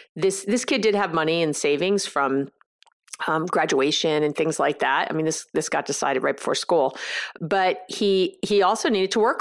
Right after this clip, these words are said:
all summer to put, get together enough money to pay. And,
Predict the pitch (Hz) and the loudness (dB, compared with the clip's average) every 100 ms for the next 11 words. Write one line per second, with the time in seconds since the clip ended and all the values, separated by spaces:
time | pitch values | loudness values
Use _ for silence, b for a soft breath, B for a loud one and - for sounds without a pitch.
0 | 508 - 165 120 82 - - - 196 180 | 2 2 0 0 -2 -4 -4 2 4 2
1 | - 196 196 - - 196 190 - 190 180 | 0 0 0 -2 -2 0 0 -2 0 2
2 | 175 165 165 226 370 202 170 180 196 - | 2 2 0 2 2 2 0 -2 -4 -2
3 | 175 143 - - - 180 170 165 160 165 | 0 2 0 -2 -4 -2 0 0 0 -2
4 | 160 | -4